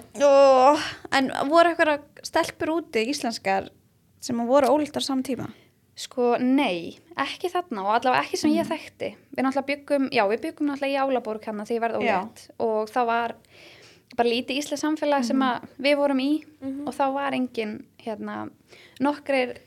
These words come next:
Speaker 2: sem að höf-, höfðu verið óléttar og eignast barn í Danmörku, samt allir fluttir.
Speaker 3: Já.
Speaker 1: Mhm.
Speaker 2: Þannig að, hérna, það var engin þarna á sama tíma.
Speaker 1: Nei, nei.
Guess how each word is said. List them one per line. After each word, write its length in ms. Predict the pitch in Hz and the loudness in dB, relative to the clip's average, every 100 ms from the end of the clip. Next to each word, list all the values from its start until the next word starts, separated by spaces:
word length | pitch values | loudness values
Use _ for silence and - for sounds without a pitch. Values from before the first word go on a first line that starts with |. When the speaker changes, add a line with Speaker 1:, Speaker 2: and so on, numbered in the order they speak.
| 240 247 | -10 -4
Speaker 2:
sem 160 | 262 | -2
að 100 | 240 | 0
höf-, 340 | 240 226 226 - | 0 0 0 -4
höfðu 340 | 226 294 330 | -4 -2 0
verið 160 | 330 330 | 0 0
óléttar 240 | 330 320 | -2 -4
og 60 | 320 | -6
eignast 160 | 320 - | -6 -6
barn 200 | 320 294 | -6 -4
í 20 | |
Danmörku, 340 | 302 277 277 254 | -4 -4 -4 -4
samt 280 | 254 - - - - | -6 -12 -20 -20 -4
allir 180 | 269 277 | -4 0
fluttir. 460 | 330 403 - 415 415 - _ - | 0 0 0 -4 -4 -10 _ -8
Speaker 3:
Já. 240 | - 233 226 | -2 0 0
Speaker 1:
Mhm. 280 | 220 220 208 | -2 -2 0
Speaker 2:
Þannig 220 | 247 240 | 0 0
að, 80 | 240 | 0
hérna, 420 | 247 247 233 226 | -4 -2 -4 -2
það 80 | 254 | -2
var 100 | 254 | 0
engin 260 | 262 262 233 | 0 -2 -6
þarna 220 | 214 202 | -8 -8
á 60 | 202 | -8
sama 140 | 214 | -8
tíma. 260 | 208 190 - _ - | -10 -10 -12 _ -10
Speaker 1:
Nei, 300 | 220 185 196 - _ _ _ - | -6 -6 -8 -16 _ _ _ -12
nei. 260 | 98 - | -10 -10